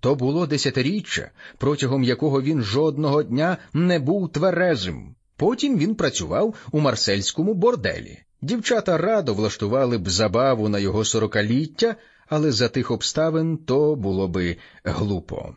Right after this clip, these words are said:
У тисяча дев'ятсот сорок шостому він святкував свої уродини в Німеччині,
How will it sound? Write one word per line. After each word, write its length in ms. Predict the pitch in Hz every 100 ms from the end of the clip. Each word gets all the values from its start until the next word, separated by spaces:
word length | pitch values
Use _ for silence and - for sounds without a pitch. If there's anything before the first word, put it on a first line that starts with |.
| _ _ -
У 120 | 170
тисяча 420 | 170 147 123 127
дев'ятсот 480 | 107 107 107 117 104
сорок 260 | - 139 -
шостому 600 | 262 247 - 78 - - - 139
він 200 | 262 254
святкував 600 | 190 165 - 110 226 196
свої 300 | - 123 208
уродини 560 | 156 113 156 180 196
в 40 | 208
Німеччині, 840 | 240 139 92 85 - 107 113 147